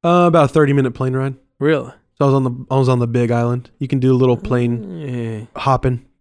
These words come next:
Speaker 1: to each island. I never did it, but
Speaker 2: Yeah.
Speaker 1: that's about how far it was.
Speaker 2: Nice. On the twenty-fourth, the doomsday clock is moved ahead, indicating an unprecedented level of world troubles. The time is now ninety seconds to midnight.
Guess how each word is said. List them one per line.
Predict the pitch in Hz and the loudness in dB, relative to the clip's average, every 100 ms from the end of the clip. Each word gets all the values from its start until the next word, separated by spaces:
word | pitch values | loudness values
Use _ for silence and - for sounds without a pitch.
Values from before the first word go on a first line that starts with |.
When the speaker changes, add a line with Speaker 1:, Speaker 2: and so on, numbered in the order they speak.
| _ | _
Speaker 1:
to | - | -6
each | 139 131 | -4 -2
island. | 120 123 123 131 | -2 -2 -2 -2
I | 139 | 0
never | 135 110 | 2 0
did | 101 110 | -2 -4
it, | 95 | -4
but | - 107 _ _ | -8 -12 _ _
Speaker 2:
Yeah. | 156 123 117 - | -6 -4 -4 -4
Speaker 1:
that's | 127 | -2
about | 117 113 | -2 -4
how | |
far | 113 110 | -4 -6
it | 104 | -6
was. | 113 - - | -8 -14 -20
Speaker 2:
Nice. | 120 185 104 - - _ _ _ _ _ - | -14 -14 -14 -16 -20 _ _ _ _ _ -8
On | 156 | -2
the | 165 | -2
twenty-fourth, | 156 196 202 185 226 285 - 175 | 2 2 4 4 4 2 -8 -8
the | 147 156 156 | -2 0 0
doomsday | 127 208 208 175 175 | 0 0 0 0 -2
clock | - 165 180 214 - - - | -2 -4 -4 -8 -14 -14 -4
is | 151 127 | -4 -2
moved | 139 127 | -2 -2
ahead, | 127 123 143 151 151 | -4 -2 -2 -2 -4
indicating | 160 143 139 147 143 139 143 | -6 -6 -4 -2 -2 -4 -6
an | - 131 127 - | -8 -6 -8 -8
unprecedented | 143 135 - 139 - 143 135 131 135 | -8 -8 -8 -8 -6 -6 -6 -6 -6
level | 131 127 123 | -4 -4 -4
of | 120 127 | -6 -6
world | 135 127 127 | -6 -6 -6
troubles. | 151 151 165 160 - _ _ _ - | -6 -4 -4 -6 -10 _ _ _ -8
The | 131 | -8
time | 135 139 135 | -4 -4 -4
is | 123 | -6
now | 135 127 123 | -4 -4 -4
ninety | 120 131 139 | -4 -4 -4
seconds | 123 143 127 135 131 - | -6 -6 -6 -8 -14 -12
to | 123 | -10
midnight. | 123 117 113 | -10 -10 -12